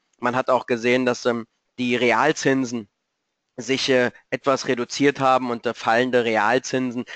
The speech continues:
die sind natürlich positiv für eine Vermögensklasse, die keine regelmäßigen Zinsen und Dividenden hier zahlt. Steigen wir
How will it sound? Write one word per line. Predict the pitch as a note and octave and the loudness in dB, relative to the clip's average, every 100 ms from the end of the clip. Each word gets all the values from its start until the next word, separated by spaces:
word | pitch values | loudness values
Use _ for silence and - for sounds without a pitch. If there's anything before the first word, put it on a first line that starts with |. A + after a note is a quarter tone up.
| - | -12
die | - | -8
sind | A#2 B2+ | -4 -2
natürlich | A#2+ B2+ A#2+ - | -2 -4 -4 -4
positiv | - D#3+ C#3 - B2+ | -2 0 -2 -6 -2
für | A#2 | 0
eine | A#2 | 0
Vermögensklasse, | A2+ A#2 A2+ A#2+ A#2+ - A#2+ A#2 | -2 -4 -4 -6 -8 -2 -2 -2
die | A#2 | -6
keine | - A#2 A#2 | -4 -2 -2
regelmäßigen | A2 G#2+ A2 G#2+ G#2+ - A#2+ - - - | -2 -2 -4 -4 -6 -6 -10 -12 -18 -18
Zinsen | - B2 A2+ G#2+ A2+ | -8 -4 -4 -6 -8
und | - A#2+ - | -8 -6 -6
Dividenden | A#2+ C3 - G#2+ G2+ - | -4 -4 -2 -2 -4 -8
hier | A2+ C3 D#3 | -2 0 0
zahlt. | - C3+ G#1+ - - _ _ _ - - - - _ _ _ | 0 -4 -4 -14 -20 _ _ _ -20 -20 -20 -20 _ _ _
Steigen | - F3 | -2 2
wir | G#3 G3 | 4 2